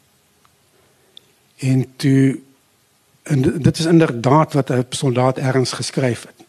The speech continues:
om, om hulle werk te ver-, te regverdig. Daai gedagte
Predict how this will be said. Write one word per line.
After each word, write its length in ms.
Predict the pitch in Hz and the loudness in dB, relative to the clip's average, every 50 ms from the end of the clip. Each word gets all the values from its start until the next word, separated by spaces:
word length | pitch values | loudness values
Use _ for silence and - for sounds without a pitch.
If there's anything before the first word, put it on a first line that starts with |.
| _ - _ _ _ _ _ _ _ _ | _ -20 _ _ _ _ _ _ _ _
om, 380 | - 254 196 135 131 127 127 143 | -20 -12 -6 -4 -2 0 -2 -2
om 220 | - 151 131 131 127 | -2 -2 -2 0 0
hulle 320 | 123 127 123 123 123 120 _ _ _ _ _ _ _ - | 0 0 -2 -4 -4 -6 _ _ _ _ _ _ _ -8
werk 300 | - 127 131 131 - - | -4 -2 -2 -2 -4 -6
te 140 | - - 131 | -6 -8 -6
ver-, 400 | - - 120 151 - 165 170 - - _ _ _ - | -6 -6 -8 -8 -8 -10 -14 -18 -20 _ _ _ -16
te 100 | - 143 | -12 -8
regverdig. 720 | - 135 127 - - - 156 139 127 110 98 90 - - _ _ _ _ _ _ - - _ _ _ _ _ _ | -4 -4 -4 -4 -2 -2 0 0 -2 -2 -8 -16 -20 -20 _ _ _ _ _ _ -20 -20 _ _ _ _ _ _
Daai 360 | - 117 117 127 147 196 208 | -10 -4 0 2 2 2 2
gedagte 680 | - - 190 139 123 135 147 - - - 151 127 123 | 0 0 -2 0 0 0 -2 -2 -4 -8 -8 -8 -8